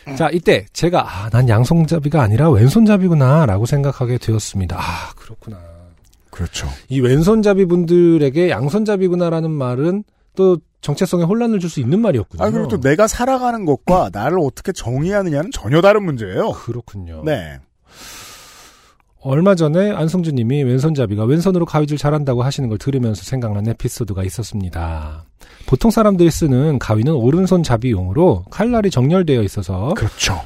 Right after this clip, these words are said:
Speaker 1: 어, 그렇죠. 사실 왼손 잡이가 쓰기는 힘듭니다.
Speaker 2: 네, 따로 검색을 해서 사야죠.
Speaker 1: 음.
Speaker 2: 예.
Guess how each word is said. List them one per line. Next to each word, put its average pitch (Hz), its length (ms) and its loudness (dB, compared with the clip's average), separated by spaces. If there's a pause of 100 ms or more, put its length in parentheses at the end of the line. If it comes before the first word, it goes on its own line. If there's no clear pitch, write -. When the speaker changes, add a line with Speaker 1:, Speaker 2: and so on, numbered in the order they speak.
Speaker 1:
어, 101 200 -2
그렇죠. - 280 -6
사실 165 320 2
왼손 147 340 4
잡이가 151 520 -2
쓰기는 170 320 -2
힘듭니다. 165 840 0
Speaker 2:
네, 127 340 -4
따로 226 260 2
검색을 160 680 2 (380)
해서 226 260 2
사야죠. 143 840 0
Speaker 1:
음. 90 240 -4 (200)
Speaker 2:
예. 82 260 -2